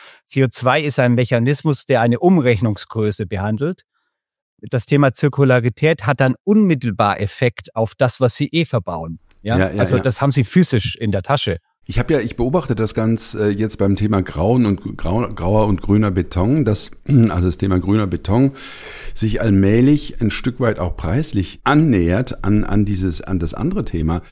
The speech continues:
Speaker 1: Einerseits wichtig ist natürlich das Forschen. Ja, jetzt sprechen Sie bei mir jemanden an, der per se ja auch forscht. Aber ich glaube, der große Gamechanger ist weniger jetzt, äh, dass, auch wenn ich da drin hänge in diesem <laughs> System, dass das Forschen,
Speaker 2: Mhm.
Speaker 1: sondern der Markt. Wenn der Markt da ist, wenn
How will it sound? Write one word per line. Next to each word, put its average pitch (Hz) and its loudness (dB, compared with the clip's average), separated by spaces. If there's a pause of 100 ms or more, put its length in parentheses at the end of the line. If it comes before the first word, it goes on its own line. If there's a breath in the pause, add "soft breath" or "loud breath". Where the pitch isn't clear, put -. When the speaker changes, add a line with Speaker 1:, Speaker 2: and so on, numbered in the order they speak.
(120)
Speaker 1:
Einerseits 139 0
wichtig 123 -2
ist 113 -2
natürlich 113 -2
das 104 -4
Forschen. 107 0
Ja, 101 -2
jetzt - -4
sprechen 120 0
Sie 113 2
bei 104 0
mir 117 4
jemanden 117 4
an, 113 2
der 104 4
per 107 -2
se 110 -2
ja 104 4
auch 90 -2
forscht. - 2 (420 loud breath)
Aber 110 2
ich 117 2
glaube, 120 4
der 120 4
große 113 0
Gamechanger 120 0
ist 104 -6
weniger 127 0
jetzt, 117 -2
äh, 113 -2
dass, - -6
auch 95 -10
wenn 117 4
ich 123 0
da 101 2
drin 135 0
hänge 98 0
in 98 -2
diesem 104 -2
<laughs> - -
System, 131 0
dass 113 -4
das 107 -4
Forschen, 120 0
Speaker 2:
Mhm. 92 6
Speaker 1:
sondern 131 2
der 120 2
Markt. 104 0
Wenn 120 0
der 123 2
Markt 113 0
da 92 2
ist, 90 -6
wenn 110 0